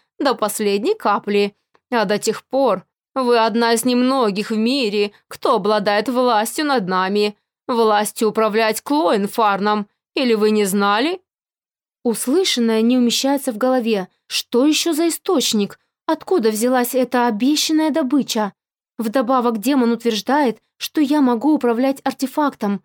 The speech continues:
Получается, тот второй человек, о котором упоминал Гилберт, я сама? Но как это возможно? Почему именно я?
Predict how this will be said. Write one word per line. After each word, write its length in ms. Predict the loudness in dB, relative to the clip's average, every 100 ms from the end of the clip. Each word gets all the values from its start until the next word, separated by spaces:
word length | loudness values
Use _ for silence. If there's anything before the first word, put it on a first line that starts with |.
| _ _ _ _
Получается, 920 | -4 -2 -4 -4 -2 -2 -4 -4 -4 -6 _ _ -4
тот 180 | -4
второй 320 | -2 -2 0 0
человек, 540 | -2 -2 0 -2 -2
о 40 |
котором 480 | -6 -2 0 -2 -2
упоминал 560 | -4 -2 0 2 2 0
Гилберт, 560 | -2 -2 0 -2 -6 -14 _ _ _ -6
я 240 | -2 -4
сама? 460 | -2 -2 -2 -2 -6 _ _ _ _ 2
Но 220 | 2 2
как 220 | -2 -2
это 200 | -2 0
возможно? 680 | 0 0 0 2 0 -4 -6 _ _ -6
Почему 500 | -4 0 0 2 0
именно 400 | 2 2 4 2
я? 380 | 2 0 -2